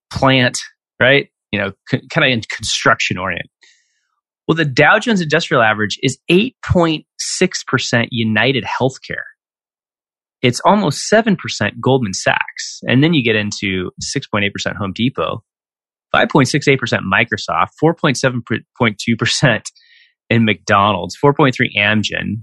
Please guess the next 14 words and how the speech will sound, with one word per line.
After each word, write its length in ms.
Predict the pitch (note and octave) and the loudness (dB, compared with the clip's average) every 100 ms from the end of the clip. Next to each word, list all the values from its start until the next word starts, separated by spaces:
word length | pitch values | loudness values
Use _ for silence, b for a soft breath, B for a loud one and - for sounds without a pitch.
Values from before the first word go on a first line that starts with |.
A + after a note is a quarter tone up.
| - | 0
four 140 | C3 | 2
point 260 | C3 C3+ G#2 | 2 0 0
two 160 | - G#2+ | -2 -4
Salesforce. 1040 | - A2+ A2 A2+ - - D#2 F#2+ - - _ _ _ _ _ | -2 2 2 0 -6 -10 -4 -4 -4 -10 _ _ _ _ _
Finally, 480 | - C3+ F3+ F#3+ A#2+ | 0 2 2 0 0
you 180 | A2 | -2
get 200 | G#2 A2+ - | 0 0 0
into 480 | A2 G#2+ - G2 F#2+ | -2 -2 0 -2 -2
four 300 | - B2 A#2 | 2 2 2
point 260 | A2+ G2 | -2 -2
one 160 | G#2+ G#2+ | -2 0
nine 220 | G#2 G#2+ | 0 0
percent 340 | G2+ - F#2 - | -4 -4 -6 -2
Caterpillar, 640 | G2+ G#2+ - - - - | 0 0 -2 -12 -8 -8